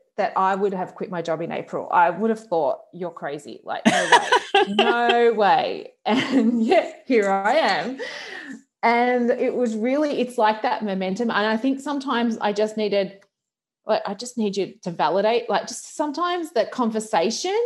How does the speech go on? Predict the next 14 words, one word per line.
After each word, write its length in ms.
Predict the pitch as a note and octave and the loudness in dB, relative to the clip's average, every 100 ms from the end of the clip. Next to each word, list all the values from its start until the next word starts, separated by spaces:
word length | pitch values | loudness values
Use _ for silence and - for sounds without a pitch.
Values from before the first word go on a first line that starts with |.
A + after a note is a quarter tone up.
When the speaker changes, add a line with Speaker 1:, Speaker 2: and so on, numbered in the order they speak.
| A#4 | -2
Speaker 1:
and 180 | A3 A3 | 0 0
just 220 | A#3 A#3 - | 0 -4 -6
putting, 580 | C#4 C4+ A#3+ A3+ G#3 | -2 0 0 0 -2
reframing 720 | G3 G#3 G#3 A3 F#3+ G#3 A3 | -2 -2 -2 -4 -4 -2 -4
something 320 | A3 A3+ A3+ G#3 | -4 -4 -4 -2
for 220 | A3 A3 | -2 -2
me, 200 | D#4 B4+ - _ _ _ _ _ _ - | -2 -4 -8 _ _ _ _ _ _ -6
um, 340 | G3+ G3 G3 - | -4 -4 -8 -10
was 180 | G3 C#3+ | -4 -4
Speaker 2:
Yes. 420 | C#3+ C#3 - F#3 - | -4 -6 -10 -10 -6
Speaker 1:
gold, 540 | F3 D#3 E3+ E3+ F#3+ | -2 0 -2 -2 -2
like, 240 | G3+ F#3+ - | -2 -2 -6
so 640 | - - - - F#3+ G#3 | -14 -18 -8 -2 0 0
helpful. 680 | G#3+ F3+ - F#3 F3+ E4 | 0 -4 -6 -8 -4 -4